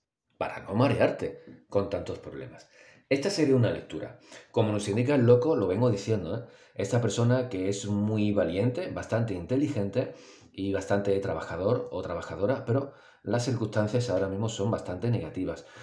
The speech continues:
Repito, como nos indica el loco, esta persona solamente tiene dos opciones. Si continúa en el mismo plan, la verdad que va a tener una medio depresión.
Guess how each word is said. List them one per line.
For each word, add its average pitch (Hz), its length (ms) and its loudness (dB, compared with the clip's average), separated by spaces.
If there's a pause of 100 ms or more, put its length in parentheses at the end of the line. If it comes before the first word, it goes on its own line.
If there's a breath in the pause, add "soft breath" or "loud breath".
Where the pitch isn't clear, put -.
(220 loud breath)
Repito, 101 400 2
como 92 220 2
nos 90 180 -8
indica 117 260 0
el 117 60 4
loco, 117 460 2
esta 117 180 -2
persona 117 400 0
solamente 113 480 4
tiene 120 340 2
dos 107 220 -2
opciones. 73 640 -14 (640 soft breath)
Si 117 200 -2
continúa 113 580 4
en 95 80 -2
el 87 140 -6
mismo 120 280 4
plan, 113 400 2 (440 loud breath)
la 101 320 0
verdad 104 580 2
que 98 120 -4
va 95 100 4
a 98 60 2
tener 107 840 0
una 101 380 -4
medio 101 580 2
depresión. 90 720 -6